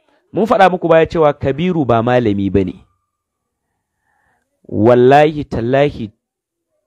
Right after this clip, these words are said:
tantagaryen jahili ne kuma ɗan siyasa. Tantagaryen jahili ne kuma ɗan siyasa. To ka ji rigimarsa da ƴan,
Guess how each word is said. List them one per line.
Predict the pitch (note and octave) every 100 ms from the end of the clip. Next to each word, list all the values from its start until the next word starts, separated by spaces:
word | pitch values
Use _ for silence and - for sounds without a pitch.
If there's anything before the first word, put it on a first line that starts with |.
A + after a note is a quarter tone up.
| _ _ _ _ _
tantagaryen | F#3 F3+ E3 - F#3+ D#3+ F3 F3 E3+
jahili | D#3 E3+ D#3 C#3+
ne | C3+
kuma | A#2+ A#2+
ɗan | A#2+
siyasa. | A#2 F#2+ F#2 - _ _ _ _ _ _ _ _ _ _ _ _ _ _ _ _ _ _ _ _ -
Tantagaryen | E3 D#3+ E3+ D#3+
jahili | D#3+ D3+
ne | D3 C#3 -
kuma | - C3+
ɗan | B2 A#2
siyasa. | G#2 G2 F2 - _ _ _
To | -
ka | C3+ E3
ji | D#3 F3 F3 _ -
rigimarsa | C#3 E3 D#3 A#2+
da | A2
ƴan, | C3+ C#3 C3+